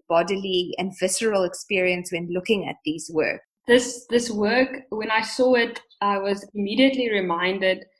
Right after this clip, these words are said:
Speaker 2: of a concept, or it's, it's, it's characterized as an art movement called abject art, um, that developed in the nineteen nineties. And
Speaker 1: Definitely.
Speaker 2: the, the philosopher that I actually did my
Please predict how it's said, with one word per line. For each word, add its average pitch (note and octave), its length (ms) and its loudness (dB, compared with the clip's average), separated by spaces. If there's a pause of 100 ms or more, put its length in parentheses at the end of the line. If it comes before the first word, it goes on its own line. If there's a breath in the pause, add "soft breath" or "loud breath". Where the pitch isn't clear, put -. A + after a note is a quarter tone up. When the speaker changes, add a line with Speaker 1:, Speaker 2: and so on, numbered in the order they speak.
(300)
Speaker 2:
of G3 420 -2 (260)
a G#3 100 -8
concept, A3+ 380 0
or G3 140 -2
it's, G3 180 -6
it's, G3+ 160 -10 (280)
it's - 340 -12
characterized G#3 640 0
as F#3 120 -6
an F#3 120 -6
art G3 300 0
movement G3+ 500 -4
called F#3+ 320 -8
abject A3+ 540 -4
art, G3 360 -4 (260)
um, F#3 580 -2
that F3+ 180 -6
developed G3 380 -4
in G3+ 100 -4
the F#3+ 80 -2
nineteen F#3+ 440 -4
nineties. F#3+ 760 -8
And F#3+ 260 -4 (240)
Speaker 1:
Definitely. F#3 800 -8
Speaker 2:
the, G#3+ 420 2
the G#3 240 2
philosopher A#3+ 640 0
that G#3+ 140 -2
I G#3 160 -2
actually - 380 0
did G#3 200 -2
my G3 160 -2